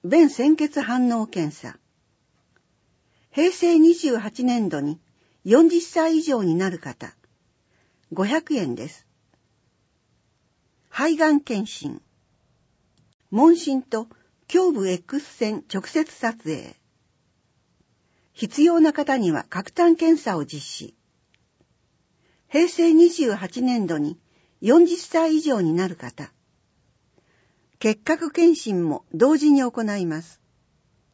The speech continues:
無料ですが、喀痰検査は千円です。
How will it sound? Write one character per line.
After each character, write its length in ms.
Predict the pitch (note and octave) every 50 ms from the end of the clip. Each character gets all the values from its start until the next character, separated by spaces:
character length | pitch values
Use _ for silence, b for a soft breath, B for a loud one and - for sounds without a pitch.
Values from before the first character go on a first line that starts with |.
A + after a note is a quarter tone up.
| _ _ _ _ _ _ _ _ _ _ _ _ _ _
無 160 | G#3 B3+ E4
料 220 | D#4+ F4 D#4+ C4 F#3
で 120 | G3 F#3
す 140 | - - C#3
が、 180 | C3 C3 E3+ - _ _ _ _ _ _
喀 240 | - G#3 A3 - -
痰 240 | E4+ E4 E4 D#4+
検 240 | E4+ E4+ D4+ D4+ D4+
査 160 | - G3 D#3+
は 160 | C#3+ - - -
千 320 | _ - - C#4 C4+ A#3+ G#3
円 200 | E3+ D#3 C#3+ B2+
で 140 | - A#2 D3
す。 220 | - - _